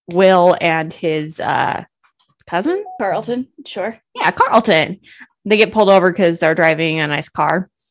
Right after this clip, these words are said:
Speaker 2: Yeah.
Speaker 1: in a new neighborhood that they don't know. And, uh, they get arrested because the cops think that they stole it because they're
Speaker 2: Yeah.
Speaker 1: black.
Speaker 2: I,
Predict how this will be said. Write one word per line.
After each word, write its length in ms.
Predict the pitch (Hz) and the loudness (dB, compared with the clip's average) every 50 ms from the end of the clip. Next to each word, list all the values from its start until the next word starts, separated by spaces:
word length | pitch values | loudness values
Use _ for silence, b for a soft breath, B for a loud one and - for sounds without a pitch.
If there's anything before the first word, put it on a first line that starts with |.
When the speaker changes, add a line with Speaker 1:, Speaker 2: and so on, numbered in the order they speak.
| _ _ _ - | _ _ _ -12
Speaker 2:
Yeah. 240 | - 269 226 180 151 170 | -8 -4 -4 -2 -2 -2
Speaker 1:
in 140 | 175 160 | -2 -2
a 100 | 165 170 | -2 -4
new 200 | 170 170 170 170 | -2 -2 -2 0
neighborhood 480 | 165 180 220 233 202 180 196 196 165 156 | 2 2 2 4 2 2 2 2 0 -2
that 100 | 170 156 | -4 -2
they 100 | 165 165 | -2 -2
don't 200 | 156 143 147 151 | -2 -4 -6 -8
know. 260 | 151 147 147 160 170 B B B B B B B B B _ - | -8 -8 -8 -10 -10 B B B B B B B B B _ -4
And, 340 | 170 175 170 165 165 160 165 | -2 0 0 0 -2 -2 -2
uh, 120 | 165 165 | -2 0
they 100 | 156 170 | 0 2
get 160 | 165 180 180 | 2 2 4
arrested 600 | 170 175 170 170 - - - 90 127 147 165 180 | 4 4 2 2 0 -4 -8 -8 -8 -8 -8 -8
because 680 | - 165 170 - 160 147 147 147 156 - - - - _ - - - _ _ _ _ - | -6 -6 -4 -2 -2 -2 -2 -4 -8 -12 -18 -20 -20 _ -20 -20 -20 _ _ _ _ -20
the 80 | - - | -14 -8
cops 260 | - 151 - - - | -6 -6 -6 -6 -8
think 180 | 170 151 156 | -10 -10 -8
that 140 | - 139 139 | -10 -10 -8
they 160 | 143 143 - | -6 -6 -6
stole 320 | - - - 185 - 101 - | -6 -4 -4 -2 -2 -2 -6
it 80 | - _ _ _ _ _ _ _ _ _ _ _ _ - | -8 _ _ _ _ _ _ _ _ _ _ _ _ -8
because 240 | - 175 - 175 190 | -6 -2 -2 -2 -2
they're 100 | 151 151 | -2 -2
Speaker 2:
Yeah. 60 | - | -2
Speaker 1:
black. 320 | - - - - - - _ _ _ _ _ - - | -2 -4 -6 -8 -14 -20 _ _ _ _ _ -12 -8
Speaker 2:
I, 180 | 190 202 202 | -6 -6 -6